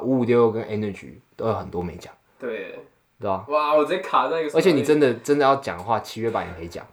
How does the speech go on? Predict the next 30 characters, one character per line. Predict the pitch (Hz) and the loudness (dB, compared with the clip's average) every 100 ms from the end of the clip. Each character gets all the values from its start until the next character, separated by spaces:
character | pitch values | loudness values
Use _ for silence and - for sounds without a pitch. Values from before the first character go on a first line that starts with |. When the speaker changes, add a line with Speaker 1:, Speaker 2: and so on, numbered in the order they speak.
| - _ | -20 _
Speaker 1:
蔡 | - 131 | -10 -4
阿 | 107 92 | -4 -4
嘎、 | 98 92 | -6 -6
浩 | - 85 | -6 -8
浩 | - 80 | -8 -8
那 | 87 | -8
些 | 92 | -4
也 | 87 | -6
都 | - | -6
算。 | - 82 - _ - | -12 -14 -16 _ -12
Speaker 2:
对 | 107 90 | -8 -8
啊。 | 85 85 - | -10 -14 -10
Speaker 1:
男 | 101 | -6
明 | 113 113 | -4 -6
星， | 110 120 | -8 -10
哎， | - 98 | -10 -12
男 | 101 | -10
明 | 135 | -10
星 | 170 175 | -10 -10
这 | 135 | -8
个， | 95 80 - _ | -8 -10 -16 _
好 | 151 147 | -16 -16
，O | - | -16
K。 | - | -18
Speaker 2:
苏 | - 165 | -14 -10
打 | 165 - | -6 -4
绿， | 175 156 | -4 -4
我 | 131 | -4
恨 | - 185 147 | 2 2 2
你。 | 120 110 143 135 117 | -2 -10 -12 -12 -12